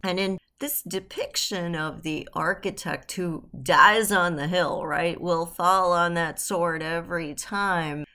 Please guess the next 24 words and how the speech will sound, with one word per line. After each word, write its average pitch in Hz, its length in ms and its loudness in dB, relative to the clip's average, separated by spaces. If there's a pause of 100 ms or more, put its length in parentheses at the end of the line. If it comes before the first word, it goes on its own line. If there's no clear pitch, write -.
there's 226 240 -4
also 339 360 -2 (180)
this - 320 -4
sense 226 600 -6
that 160 440 0
Howard 262 640 -4
doesn't 190 540 -4
care - 720 -8 (100)
about 147 600 -2 (200)
money, 143 760 -8 (160)
self-care, 143 1500 -4 (300)
that 160 260 -4
he's 202 320 -8
just - 260 -6
completely 202 800 -8
wrapped 147 500 -8
up 156 540 -4
in 156 300 -8
this 143 400 -8 (160)
cause, 160 720 -2
this - 340 -8
mission, 139 800 -4
right? 139 400 -8
Now, 180 320 0